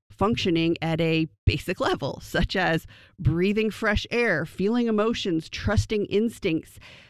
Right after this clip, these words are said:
and being grateful for things like not having to sleep on the cold, hard ground. Almost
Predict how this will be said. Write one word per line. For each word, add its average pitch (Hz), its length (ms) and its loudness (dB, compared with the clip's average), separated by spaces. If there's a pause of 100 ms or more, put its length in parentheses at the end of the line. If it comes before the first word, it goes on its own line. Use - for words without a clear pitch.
(180)
and 190 600 2
being 220 260 0
grateful 208 520 0
for 170 160 0
things 185 360 2
like 165 260 -2
not 170 200 -2
having 196 240 -2
to 202 80 -2
sleep - 280 -2
on 208 120 2
the 196 80 2
cold, 202 320 0
hard 190 300 0
ground. 233 440 -2 (1040)
Almost 254 300 2